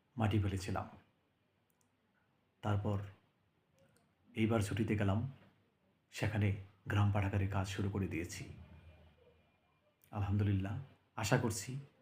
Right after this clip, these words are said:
নতুন বছরে খুব কাছাকাছি সময়ের মধ্যে যদি আল্লাহ আমাকে তৌফিক দেন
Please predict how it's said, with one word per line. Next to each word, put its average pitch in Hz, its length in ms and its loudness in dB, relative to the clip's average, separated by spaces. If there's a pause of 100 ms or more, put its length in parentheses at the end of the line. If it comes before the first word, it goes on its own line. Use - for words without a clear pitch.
(880)
নতুন 113 280 4
বছরে 107 340 2 (1120)
খুব 139 200 -4
কাছাকাছি 113 420 0
সময়ের 107 300 2
মধ্যে 98 200 2
যদি 110 220 2
আল্লাহ 113 260 4
আমাকে 104 220 2
তৌফিক 104 400 0
দেন 101 180 2